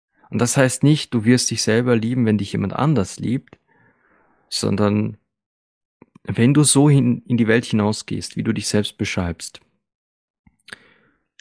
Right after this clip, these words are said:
dann ist es okay, wenn, wenn du von denen abgelehnt wirst, die sagen, das ist ihnen, äh, nicht spannend genug. Denn das wäre ja eine Partnerin oder ein Partner, die dich für deine Emotionalität und Empathie ja gar nicht wertschätzen würden.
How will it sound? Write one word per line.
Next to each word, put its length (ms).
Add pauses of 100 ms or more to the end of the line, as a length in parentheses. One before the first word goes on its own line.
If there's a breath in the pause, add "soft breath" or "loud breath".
(120)
dann 140
ist 100
es 220
okay, 580
wenn, 320
wenn 500
du 280
von 260
denen 360
abgelehnt 760
wirst, 340
die 60
sagen, 300
das 180
ist 160
ihnen, 380
äh, 420
nicht 200
spannend 460
genug. 400 (1080)
Denn 180
das 180
wäre 300
ja 160
eine 160
Partnerin 580
oder 160
ein 120
Partner, 540 (600 loud breath)
die 300
dich 240
für 140
deine 300
Emotionalität 720
und 60
Empathie 480
ja 120
gar 140
nicht 160
wertschätzen 560
würden. 280